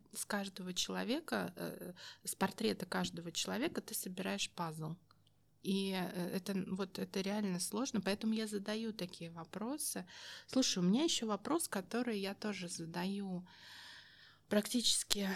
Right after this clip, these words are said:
всем своим гостям, и все они говорят разные вещи, что удивительно, надо будет сделать нарезки из этого. А, тенденция времени —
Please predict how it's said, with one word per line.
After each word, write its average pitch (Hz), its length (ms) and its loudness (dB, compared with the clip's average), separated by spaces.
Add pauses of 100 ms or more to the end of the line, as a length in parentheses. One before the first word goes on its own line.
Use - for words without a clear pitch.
(280)
всем 226 280 6
своим 196 360 0
гостям, 302 600 4 (200)
и 202 60 4
все - 240 4
они 311 160 4
говорят 220 380 0
разные 226 420 2
вещи, 175 340 0
что - 200 -2
удивительно, 185 600 -2
надо 214 280 -2
будет 202 220 -6
сделать 190 380 -6
нарезки 180 520 -2
из 156 160 -8
этого. 156 360 -8 (520)
А, 185 280 4
тенденция 233 720 6
времени — 208 760 2